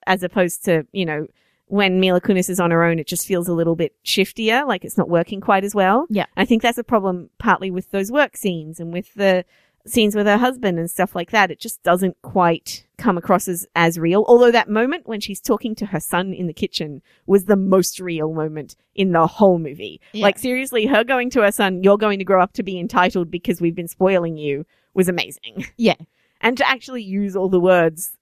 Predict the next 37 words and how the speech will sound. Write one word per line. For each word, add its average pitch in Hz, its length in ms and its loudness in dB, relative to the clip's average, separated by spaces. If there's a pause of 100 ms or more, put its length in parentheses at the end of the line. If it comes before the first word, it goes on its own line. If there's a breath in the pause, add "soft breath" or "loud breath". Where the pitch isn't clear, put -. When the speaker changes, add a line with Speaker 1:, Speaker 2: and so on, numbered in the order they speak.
Speaker 1:
that 185 240 0
were, 175 140 2
like, 165 340 0 (320)
p-, 156 240 -4
that 196 280 -2
were 190 140 2
appropriate. 175 40 4
Speaker 2:
Entitled, 202 580 2
white 175 240 2
boy, 170 200 4
yeah. 170 340 2 (240)
Speaker 1:
And 247 140 0
it 240 60 -10
was 240 140 -10
really 269 220 -14
amazing. 202 480 -10
I - 40 -14
mean, 196 140 -10
it - 60 -18
was 208 120 -14
amazing 262 500 -8
to - 100 -10
watch 175 180 -6
her 170 100 -6
do 196 220 -10
that. 76 200 -12 (100)
Speaker 2:
Mm-hmm. 226 240 -6 (300)
Speaker 1:
And 196 140 0
it, 196 140 -6
your 214 60 -16
kid's - 320 -8
just 180 160 -14
kinda 180 160 -14
like, 170 200 -20
"Oh, - 120 -14 (320)
fine, 147 180 -16
whatever." - 480 -16